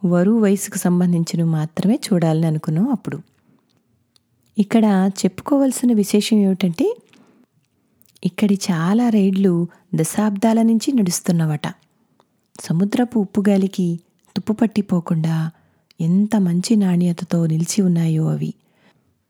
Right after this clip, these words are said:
ఇదే కాదు, పార్కులు, పబ్లిక్ రైలింగ్లు ఒక్కటేమిటి, ఇనుము అంటూ ఉన్న చోట మంచి నాణ్యతతో ఉంటాయి ఇక్కడ. నాకు విశాఖలోని అప్పుఘర్ దుస్థితి గుర్తుకొచ్చింది.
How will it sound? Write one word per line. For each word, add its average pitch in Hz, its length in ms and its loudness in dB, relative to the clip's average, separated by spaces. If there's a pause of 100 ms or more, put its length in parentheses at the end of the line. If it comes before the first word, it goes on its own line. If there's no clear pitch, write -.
(260)
ఇదే 190 240 4
కాదు, 208 320 0 (560)
పార్కులు, 180 540 0 (540)
పబ్లిక్ 233 400 0
రైలింగ్లు 185 540 2 (320)
ఒక్కటేమిటి, 202 640 0 (600)
ఇనుము 247 420 4
అంటూ 233 300 0
ఉన్న 190 260 2
చోట 180 260 0 (440)
మంచి 196 380 2
నాణ్యతతో 165 600 0
ఉంటాయి 170 380 0
ఇక్కడ. 180 240 -8 (920)
నాకు 170 320 0 (520)
విశాఖలోని 180 760 0 (500)
అప్పుఘర్ 190 560 2
దుస్థితి 175 480 -2
గుర్తుకొచ్చింది. 160 720 -4